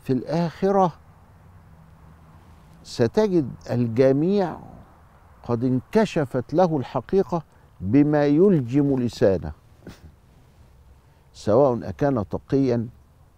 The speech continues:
أو نبيا أو، آه، آه، آه،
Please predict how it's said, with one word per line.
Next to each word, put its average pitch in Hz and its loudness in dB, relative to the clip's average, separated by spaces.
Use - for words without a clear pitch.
أو 95 -4
نبيا 120 2
أو، 117 4
آه، 92 0
آه، 90 -4
آه، - -8